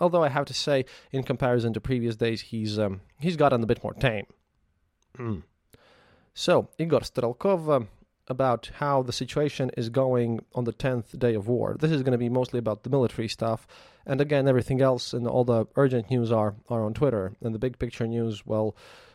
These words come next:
once they ca-, once they come, we'll, we'll talk about them too. And, um, he speaks about, he speaks about this from the Russian position. So he's talking about various flanks and fronts. And if you,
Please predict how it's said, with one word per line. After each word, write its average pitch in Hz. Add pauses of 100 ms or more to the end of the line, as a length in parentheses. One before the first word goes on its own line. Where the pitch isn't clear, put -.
(140)
once 135
they 123
ca-, 151
once 139
they 123
come, 135
we'll, 110 (540)
we'll 120
talk 120
about 104
them 101
too. 101 (1800)
And, 139
um, 127 (180)
he -
speaks -
about, 127 (120)
he 185
speaks -
about 139
this 123
from 127
the 131
Russian 143
position. 107
So -
he's 113
talking 120
about 107 (360)
various 113
flanks 147
and 110
fronts. 151
And 123
if 110
you, 120